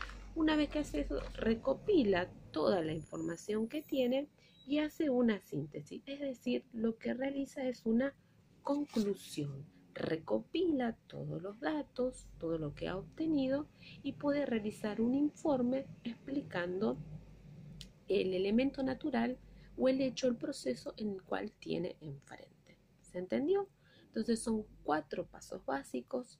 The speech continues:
donde observa, donde describe, donde explica y donde hace una síntesis. Es decir, se, se pregunta qué es,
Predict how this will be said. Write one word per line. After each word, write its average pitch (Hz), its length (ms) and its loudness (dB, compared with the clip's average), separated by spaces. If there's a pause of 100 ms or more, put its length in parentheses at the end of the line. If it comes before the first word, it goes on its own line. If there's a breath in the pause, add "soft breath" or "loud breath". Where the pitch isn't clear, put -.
(100)
donde 165 300 -6
observa, 294 720 -2 (180)
donde 151 320 -8
describe, 254 760 -2 (200)
donde 160 260 -6
explica 285 680 -4 (160)
y 185 140 -6
donde 208 540 -2
hace 185 260 -12
una 160 200 -6
síntesis. - 680 -6
Es 175 120 -6
decir, 170 440 -4 (240)
se, 165 140 -6 (320)
se 160 460 -4 (840 loud breath)
pregunta 170 840 2 (220)
qué 202 460 4
es, - 300 -6